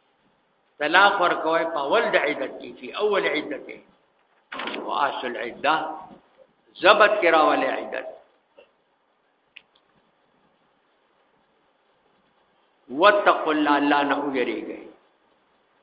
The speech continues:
ربکم چې رب ضرورت طلاق مو ورکوي.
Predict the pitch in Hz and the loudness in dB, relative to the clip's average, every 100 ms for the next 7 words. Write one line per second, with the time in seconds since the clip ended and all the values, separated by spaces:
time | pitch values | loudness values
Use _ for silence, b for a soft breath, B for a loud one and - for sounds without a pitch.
0 | _ _ _ _ _ _ _ _ _ - | _ _ _ _ _ _ _ _ _ -2
1 | 143 165 175 175 170 156 156 147 147 147 | 0 4 4 2 -2 -2 0 0 -2 0
2 | 156 185 170 160 - 143 135 - 120 110 | 4 4 2 -2 0 2 2 -2 -8 -10
3 | - - | -12 -16